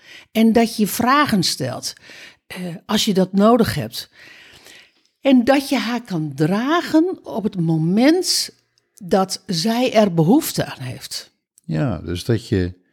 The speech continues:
Speaker 2: op punten staat langs de kant, dat ze je duidelijk kan zien en kan horen en dat je haar even extra aanmoedigt. En hup, je kan het. En...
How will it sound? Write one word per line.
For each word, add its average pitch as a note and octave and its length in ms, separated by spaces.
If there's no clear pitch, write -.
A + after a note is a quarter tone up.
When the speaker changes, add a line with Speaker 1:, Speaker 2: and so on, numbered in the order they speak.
Speaker 2:
op - 240
punten C#3+ 420
staat F#2 500
langs A2 360
de F#2+ 100
kant, F2+ 600
dat G2+ 280
ze G2+ 420
je F#2+ 220
duidelijk G#2 440
kan F2 200
zien G#2+ 380
en A#2+ 220
kan F#2 220
horen A2+ 640
en A2 180
dat A2 240
je G#2 100
haar G2+ 260
even - 400
extra B2 640
aanmoedigt. G2+ 920
En - 200
hup, - 300
je - 120
kan A2 280
het. G#2 240
En... F#2 220